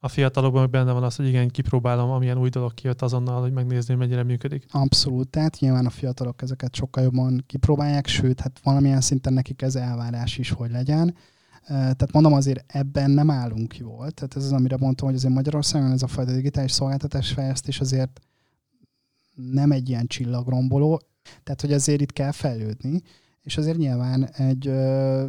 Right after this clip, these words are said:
Speaker 2: teljesen nyitott fiatal, főleg azok a vállalkozók, akik egyébként valamilyen kis szeletet kaptak külföldből, látják ezeket a digitális szolgáltatásokat, nem tudom, YouTube-ozik, TikTok, stb.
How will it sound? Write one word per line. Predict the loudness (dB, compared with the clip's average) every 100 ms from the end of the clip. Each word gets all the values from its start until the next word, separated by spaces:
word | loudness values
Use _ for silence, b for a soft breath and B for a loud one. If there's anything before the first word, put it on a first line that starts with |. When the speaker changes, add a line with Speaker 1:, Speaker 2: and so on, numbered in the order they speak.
| -6
Speaker 2:
teljesen | -4 -2 0
nyitott | 0 0 -4
fiatal, | -4 -2 -2 -4
főleg | -2 -2 -2
azok | -4 -6 -8
a | -6 -4
vállalkozók, | -4 -4 -6 -4 -6 -6
akik | -10 -12 -8
egyébként | -6 -6 -4 -6 -4
valamilyen | -4 0 0 0 -2 -2 -4 -6 -8
kis | -4
szeletet | -2 -2 -4 -6
kaptak | -10 -12 -16
külföldből, | -4 -2 -2 -2 -2 0 2 2
látják | 0 -4 -6 -12
ezeket | -12 -10
a |
digitális | -8 -8 -6 -4 -4
szolgáltatásokat, | -4 -4 -4 -4 -6 -6 -6 -8 -6
nem | -8
tudom, | -6 -8
YouTube-ozik, | -6 -8 -8 -8 -8 -10
TikTok, | -10 -12 -10
stb. | -8 -10 -6 -6